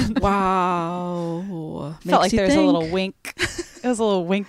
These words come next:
Speaker 2: going on.
Speaker 1: Mm-hmm. Um, okay, so Zoe,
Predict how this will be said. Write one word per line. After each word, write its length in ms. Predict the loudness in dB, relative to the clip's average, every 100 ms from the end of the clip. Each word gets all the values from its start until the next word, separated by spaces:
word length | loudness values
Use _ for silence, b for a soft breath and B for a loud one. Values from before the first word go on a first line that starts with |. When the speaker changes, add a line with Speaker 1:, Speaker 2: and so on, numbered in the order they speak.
| 0
Speaker 2:
going 260 | 2 2
on. 320 | -2 -4 -4 -2
Speaker 1:
Mm-hmm. 1200 | 0 0 -2 -6 _ -20 -20 -18 -18 -20 _ -4
Um, 340 | -2 -2 -4 0
okay, 240 | 0 0
so 220 | -2 0 2
Zoe, 540 | 4 4 2 -2